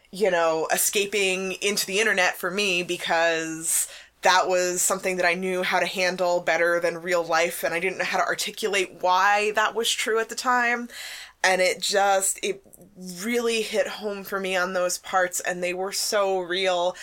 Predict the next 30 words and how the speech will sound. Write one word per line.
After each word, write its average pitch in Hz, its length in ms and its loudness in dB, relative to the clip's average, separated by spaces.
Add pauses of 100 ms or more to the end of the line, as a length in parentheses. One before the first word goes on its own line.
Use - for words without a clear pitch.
(240)
And 190 100 2
with 202 120 0
all 220 160 6
the 208 140 2
other 196 180 2
magical 185 600 0
realism 180 600 0
and 170 280 -4
other 175 560 2
things 175 1040 -4
in 180 160 -4
the 170 60 -6
book 165 540 -4 (1000)
and 170 400 -4
problems 180 640 0
and 175 120 -2
things 180 420 -4
that 165 380 2
needed 185 540 -6
to 190 120 -8
be 185 140 -6
worked 175 320 0
through 170 280 -2
and 165 140 -2
lessons 175 480 0
that 165 160 2
are 160 140 -2
learned 160 540 -2
like 147 300 -2 (100)
that, 160 600 2